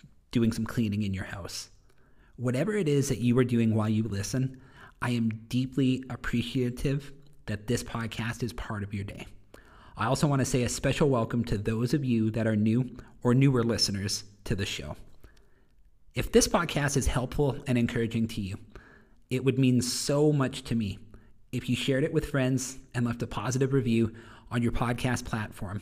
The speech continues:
so that more people can find this podcast and join us on this journey. This week, I want to share with you a little bit more of my life story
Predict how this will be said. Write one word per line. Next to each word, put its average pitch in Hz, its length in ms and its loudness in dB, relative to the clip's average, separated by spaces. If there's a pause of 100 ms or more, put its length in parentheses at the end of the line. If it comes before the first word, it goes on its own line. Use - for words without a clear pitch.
(140)
so - 160 -2
that 123 160 -2
more 160 200 4
people 143 280 0
can 135 180 -2
find 123 320 0
this 120 140 -2
podcast 123 720 -6 (440)
and 135 140 2
join 120 320 2
us 107 300 -4
on 107 220 -4
this 104 160 -6
journey. 87 340 -8 (840)
This 196 200 6
week, - 440 -2
I 120 100 -4
want 135 160 2
to 139 40 4
share 139 220 0
with 135 180 0
you 123 140 0
a - 20 -2
little 139 240 2
bit 214 220 -4
more 135 260 0
of 113 260 -6
my 110 120 0
life 110 240 -4
story 107 420 -4